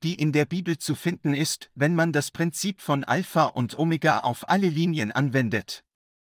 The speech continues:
Wenn wir die fünf Linien, die wir bereits identifiziert haben, zu Ende führen,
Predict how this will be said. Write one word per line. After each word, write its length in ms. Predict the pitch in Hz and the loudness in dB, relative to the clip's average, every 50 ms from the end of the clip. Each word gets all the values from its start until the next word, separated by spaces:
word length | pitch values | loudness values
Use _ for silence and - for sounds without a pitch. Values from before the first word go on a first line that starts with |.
| _ _ _ _ _ _ _ _ - | _ _ _ _ _ _ _ _ -4
Wenn 260 | 123 139 175 202 165 | 0 0 0 2 2
wir 140 | 165 160 151 | 2 2 2
die 120 | 165 160 | 2 -2
fünf 300 | - - 214 214 202 - | 0 0 -2 -2 -2 -2
Linien, 640 | 156 156 170 180 175 147 123 110 101 101 98 92 - _ _ _ _ | -2 0 2 2 2 4 2 2 2 0 -2 -4 -8 _ _ _ _
die 120 | 165 165 151 | -4 -2 0
wir 140 | 175 185 | 0 0
bereits 420 | 160 160 156 147 139 135 - - - | 0 0 2 2 2 0 0 -2 -6
identifiziert 880 | 135 123 139 151 147 - 123 - - 131 - - 156 160 117 - - | -4 -2 -2 -2 -2 -4 -6 -8 -10 -10 -6 -2 0 0 0 0 0
haben, 400 | 123 131 135 - 147 160 180 190 - _ _ _ | 0 0 0 0 0 -2 -2 -4 -8 _ _ _
zu 200 | - - 185 - | -2 0 0 2
Ende 300 | 160 180 202 196 202 - | 2 2 2 2 0 -2
führen, 520 | - - 131 147 156 139 139 165 170 - | -2 0 2 2 4 4 2 0 -2 -6